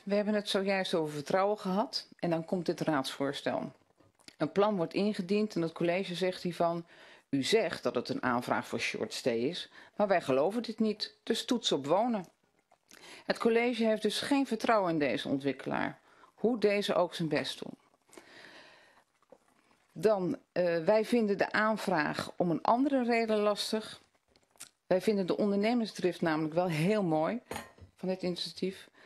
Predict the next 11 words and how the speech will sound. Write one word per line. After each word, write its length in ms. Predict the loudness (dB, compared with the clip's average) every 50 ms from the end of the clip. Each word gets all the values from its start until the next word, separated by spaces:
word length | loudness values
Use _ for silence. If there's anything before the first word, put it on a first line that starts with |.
| -20 -20 -10 -4
maar 120 | -2 0 0
wij 100 | 2 2
zijn 260 | 0 0 0 2 2
bang 260 | 2 2 2 0 -2
dat, 140 | -2 -2 -2
zoals 260 | 0 0 0 0 0
wel 120 | -2 -2
vaker 400 | 0 0 2 2 2 2 0 -4
het 100 | -6 -6
geval 360 | -8 -12 -4 0 0 0 0 0
is, 320 | -2 -4 -6 -10 -16